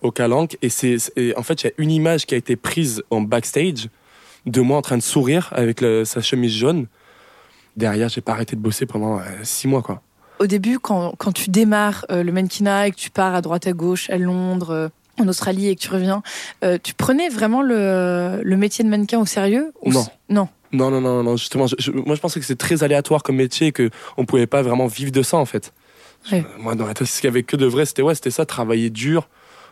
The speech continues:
Speaker 1: tous les jours, euh, en tant que serveur ou autre,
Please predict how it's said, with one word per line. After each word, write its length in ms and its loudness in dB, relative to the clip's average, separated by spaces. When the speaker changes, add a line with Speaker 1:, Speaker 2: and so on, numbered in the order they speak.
Speaker 1:
tous 120 0
les 160 4
jours, 320 2
euh, 320 2
en 160 0
tant 180 -2
que 400 2
serveur 580 0
ou 140 2
autre, 200 -2